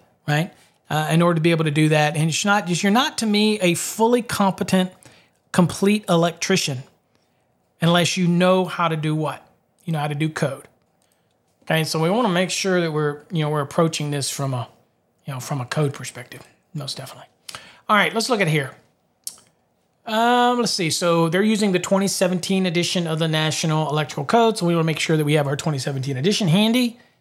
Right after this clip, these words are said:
uh, when we look at this, uh, and give our opinion. Okay, so grab your twenty seventeen and let's get it. We can start looking at things one at a time. Okay.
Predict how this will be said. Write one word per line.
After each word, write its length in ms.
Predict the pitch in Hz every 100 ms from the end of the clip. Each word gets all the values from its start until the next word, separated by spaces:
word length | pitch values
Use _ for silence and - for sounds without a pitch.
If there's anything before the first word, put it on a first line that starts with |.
| _ -
uh, 300 | 147 147 147
when 160 | 151
we 80 | 151
look 180 | 156 160
at 100 | 143
this, 520 | 143 135 - - -
uh, 240 | 139 135 135
and 160 | 139
give 160 | 139 131
our 160 | 131 131
opinion. 680 | - - 156 135 110 113 127 - - - _ _
Okay, 220 | - 147 143 _ _ _
so 140 | - 139
grab 320 | 147 180 180
your 140 | 180
twenty 240 | 180 180 165
seventeen 480 | 175 156 180 185
and 80 | 143
let's 160 | 151 139
get 340 | 143 147 147
it. 300 | 143 - - - _ _ _ -
We 120 | 139
can 120 | 131
start 280 | - 156 151
looking 220 | 160 147
at 120 | 135
things 240 | 147 143 131
one 180 | 139
at 100 | 139
a 40 | 135
time. 280 | 127 - - _ _ _ _ _ _ _ _ _ _ _ _ _ _ 214
Okay. 520 | 208 190 - -